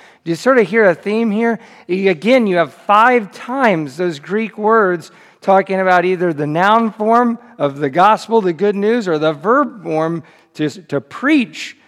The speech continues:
and spread this good news. This is his focus, and this is what the book of Romans is about. And I want you to realize this isn't just the short form, First Corinthians fifteen, the handful of verses where he said, "For I came and preached that Christ was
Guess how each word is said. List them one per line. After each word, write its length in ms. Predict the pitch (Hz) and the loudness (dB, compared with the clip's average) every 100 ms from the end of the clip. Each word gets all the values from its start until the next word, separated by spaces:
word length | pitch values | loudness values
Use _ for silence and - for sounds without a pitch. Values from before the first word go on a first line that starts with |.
| _ _ | _ _
and 200 | 156 151 | -4 -4
spread 480 | - - 220 285 220 | -6 -6 2 2 2
this 260 | 175 131 - | -2 -4 -6
good 260 | 151 151 | -4 -2
news. 440 | 147 147 147 147 - _ _ _ - | 0 0 0 -2 -8 _ _ _ -16
This 360 | 143 202 247 | 0 2 2
is 180 | 294 277 | -2 -2
his 220 | 254 214 | -2 -4
focus, 600 | - 226 220 220 220 - | -2 2 2 2 0 0
and 340 | - 180 151 139 | -6 -6 -6 -2
this 240 | 202 208 | -2 0
is 160 | 226 185 | -6 -4
what 300 | 185 185 190 | -2 -2 -2
the 80 | 175 | -6
book 280 | 151 156 | -6 -4
of 140 | 175 135 | -6 -6
Romans 560 | 139 147 139 135 123 _ _ _ - | -4 -4 -4 -8 -12 _ _ _ -6
is 160 | 147 139 | -4 -2
about. 440 | 143 160 147 127 165 _ _ _ _ _ _ - | -2 0 -2 -4 -14 _ _ _ _ _ _ -2
And 100 | 156 | 2
I 60 | |
want 240 | 190 269 254 | 4 2 0
you 100 | 240 | -2
to 60 | |
realize 580 | 185 196 180 139 127 113 - _ _ _ | 0 4 4 4 0 -6 -20 _ _ _
this 220 | - 262 349 | -4 -2 -2
isn't 400 | 349 339 165 143 | -2 -4 -8 0
just 380 | 214 208 - | 0 0 -4
the 120 | 208 147 | -8 -8
short 640 | - - 214 233 233 233 | -8 -10 -2 2 0 -2
form, 600 | - 170 147 147 156 139 _ _ _ _ _ _ _ - | -6 0 0 0 -2 -6 _ _ _ _ _ _ _ -2
First 280 | 190 185 | -2 -2
Corinthians 420 | - 190 170 147 120 | -4 -4 -4 -10 -10
fifteen, 640 | 208 185 - 190 185 180 | -4 -6 -6 -8 -6 -6
the 140 | 160 | -8
handful 340 | 151 175 165 170 | -6 -8 -4 -4
of 80 | 147 | -2
verses 320 | 170 156 147 | -6 -6 -4
where 140 | 160 | -2
he 80 | 151 | -2
said, 260 | 151 147 - | -4 -8 -6
"For 160 | 165 | -2
I 160 | 160 170 | 0 -2
came 300 | - 175 165 | -4 -6 -6
and 100 | 147 | -8
preached 280 | 170 151 143 | -8 -10 -16
that 140 | 117 | -14
Christ 380 | - 156 160 - | -4 -4 -4 -10
was 160 | 139 | -16